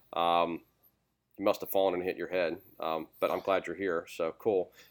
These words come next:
Uh, remember that, and, and like I said, if that's a conversation anybody wants to have,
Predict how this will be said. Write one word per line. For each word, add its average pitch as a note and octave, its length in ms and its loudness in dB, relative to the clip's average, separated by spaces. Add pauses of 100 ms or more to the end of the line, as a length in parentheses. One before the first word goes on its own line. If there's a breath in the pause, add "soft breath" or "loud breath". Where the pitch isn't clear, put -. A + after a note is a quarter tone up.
(140 soft breath)
Uh, F2 120 4
remember G#2 340 4
that, E2+ 360 4
and, F2 280 0
and F2+ 240 0
like F#2 160 0
I - 20 -12
said, G2+ 160 4
if F2 80 0
that's F#2 140 0
a - 40 -8
conversation G2 540 0
anybody F#2 260 0
wants F#2 260 -2
to D#2 60 -4
have, F#2 360 2